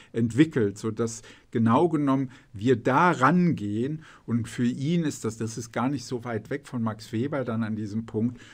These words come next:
für ihn ist sozusagen eine der wichtigsten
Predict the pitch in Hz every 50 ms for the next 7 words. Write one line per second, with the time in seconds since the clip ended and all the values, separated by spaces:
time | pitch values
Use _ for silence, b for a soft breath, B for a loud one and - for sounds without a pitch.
0 | B B - - 123 127 123 123 139 160 160 139 120 - 123 120 120 120 131 113
1 | 113 120 120 120 117 113 113 - - 127 143 135 131 123 117 117 113 107 95 107
2 | 165 180 - - - 151 131 117 - - - - 120 113 113 110 113 113